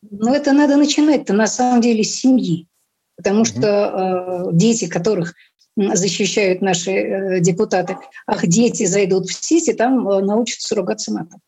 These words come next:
Speaker 1: Конечно, дети, э, учатся ругаться матом на улице и в семье. И поэтому, э, образование, воспитание, перевоспитание должно идти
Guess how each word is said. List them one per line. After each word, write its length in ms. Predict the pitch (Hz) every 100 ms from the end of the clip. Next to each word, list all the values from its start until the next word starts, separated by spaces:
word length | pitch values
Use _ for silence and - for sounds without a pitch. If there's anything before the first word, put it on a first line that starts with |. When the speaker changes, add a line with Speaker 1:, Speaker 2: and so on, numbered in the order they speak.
| _
Speaker 1:
Конечно, 300 | - 226 233 240
дети, 220 | 269 269
э, 440 | 285 233 220 214
учатся 440 | 220 240 - - 233
ругаться 420 | 220 226 170 208
матом 300 | 196 190 196
на 180 | 208 202
улице 440 | 175 175 170 165
и 20 |
в 60 | 294
семье. 480 | - 311 262 175 170 _ _ _ _ -
И 60 |
поэтому, 1080 | 175 208 196 226 214 214 214 190 185 180 180
э, 40 | 175
образование, 840 | 175 175 180 208 240 277 208 175
воспитание, 680 | 165 175 - 170 226 214 190
перевоспитание 920 | 180 240 254 226 - - 190 185 175
должно 360 | 170 175 202 214
идти 540 | 226 - - 254 254